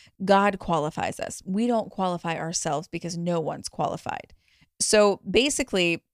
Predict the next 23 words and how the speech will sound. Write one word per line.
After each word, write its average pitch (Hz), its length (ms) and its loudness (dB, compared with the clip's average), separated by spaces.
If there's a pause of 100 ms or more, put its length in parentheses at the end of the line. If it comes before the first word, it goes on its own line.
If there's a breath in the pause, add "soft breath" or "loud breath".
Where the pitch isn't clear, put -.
(100)
that's 294 460 2
a 214 60 4
non-answer. 151 680 0 (180)
If 214 220 4
you 294 160 4
say, 208 400 4
"Hey, 226 320 6
pastors 226 460 2
are 202 80 2
held 202 220 2
to 185 120 0
a 165 60 2
higher 165 260 0
standard," 196 500 2
I, - 200 0
I 254 140 4
don't 294 100 4
know, 196 180 4
maybe 233 260 2
she 247 140 0
quoted 208 320 0
the 180 60 -2
scriptures - 840 0